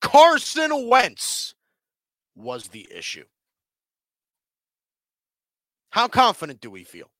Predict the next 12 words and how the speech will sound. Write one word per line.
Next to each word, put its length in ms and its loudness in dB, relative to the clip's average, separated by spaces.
Just 580 0
to 120 -2
give 340 -6
you 240 -8
an 340 -4
idea 920 0
of 200 2
what 380 6
Jalen 440 0
Hurts 340 0
has 300 -2
done 420 0